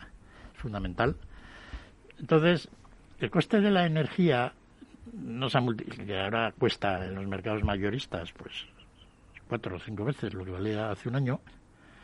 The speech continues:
¿no? El coste de la energía total de producirla no ha subido, eh, cinco veces. Ha subido,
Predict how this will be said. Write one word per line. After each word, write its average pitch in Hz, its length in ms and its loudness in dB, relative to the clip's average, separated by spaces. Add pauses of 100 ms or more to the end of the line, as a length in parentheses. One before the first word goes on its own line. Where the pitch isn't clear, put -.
(460)
¿no? 127 320 -2 (200)
El 104 100 -8
coste 131 240 2
de 156 60 8
la 151 160 6
energía 139 500 2
total 127 340 2
de 120 100 0
producirla 123 640 0 (1160)
no 120 300 -2
ha 104 100 0
subido, 147 440 -2 (680)
eh, - 80 -14 (600)
cinco 113 180 -2
veces. - 400 -4 (920)
Ha 131 80 -4
subido, 123 480 2